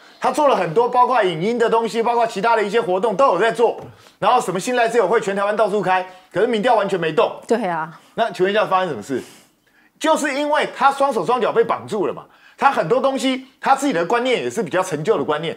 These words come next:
Speaker 1: 他没有办法赢得年轻人跟中间选民的信赖，所以赖清德确实是呈现一个僵局的状态。我觉得非绿阵营只要自己不乱搞，你们能够找到一个最佳胜利的方程式的话，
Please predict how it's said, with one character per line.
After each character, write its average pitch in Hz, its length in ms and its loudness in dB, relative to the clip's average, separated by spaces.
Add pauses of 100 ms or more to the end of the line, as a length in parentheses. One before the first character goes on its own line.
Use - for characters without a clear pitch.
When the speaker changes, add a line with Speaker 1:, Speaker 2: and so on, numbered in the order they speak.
(140)
Speaker 1:
他 262 100 0
没 294 120 0
有 233 60 2
办 233 120 2
法 220 60 2
赢 185 180 -2
得 190 120 0
年 175 140 -4
轻 214 120 -4
人 185 80 -4
跟 196 160 -2
中 208 140 -2
间 208 140 -4
选 127 140 -6
民 104 140 -10
的 131 80 -6
信 156 220 -8
赖， 143 200 -2 (340)
所 302 160 0
以 269 120 0
赖 262 180 2
清 254 160 -2
德 196 140 0
确 269 260 0
实 170 220 -4
是 190 40 -6
呈 156 160 -4
现 185 140 -4
一 156 40 -8
个 147 100 -2
僵 160 200 -4
局 104 160 -12
的 104 60 -8
状 110 200 -6
态。 110 180 -8 (460)
我 180 200 2
觉 233 100 2
得 294 240 2
非 269 200 0
绿 277 180 0
阵 247 180 0
营 165 220 -4
只 - 140 -8
要 196 120 2
自 226 140 -6
己 143 100 -8
不 143 120 -6
乱 185 260 0
搞， 107 160 -6 (300)
你 202 140 -6
们 247 260 0
能 233 180 0
够 269 220 0
找 143 220 0
到 233 180 4
一 170 40 -2
个 175 120 0
最 214 240 0
佳 196 240 4
胜 196 180 -2
利 185 120 -2
的 147 80 -2
方 160 160 -2
程 117 160 -6
式 139 160 -6
的 117 60 -2
话， 131 200 -4